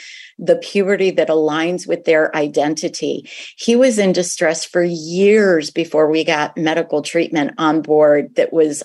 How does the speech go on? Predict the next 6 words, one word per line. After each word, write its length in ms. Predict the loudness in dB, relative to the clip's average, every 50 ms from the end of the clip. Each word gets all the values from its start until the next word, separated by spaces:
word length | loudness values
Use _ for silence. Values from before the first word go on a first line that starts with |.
| -4 -4
appropriate 640 | -4 -4 -2 0 0 0 0 0 2 2 2 2 0
and 100 | -2 -2
necessary 640 | -2 -4 -6 -8 -10 -8 -4 0 2 2 2 2
for 200 | 0 -2 -2 -2
him. 420 | -2 -2 -6 -8 -6 -8 -8 -10 -12 -16 -20 -20 -20 -20 -20 -20 _ _ _
This 220 | 0 0 0 -2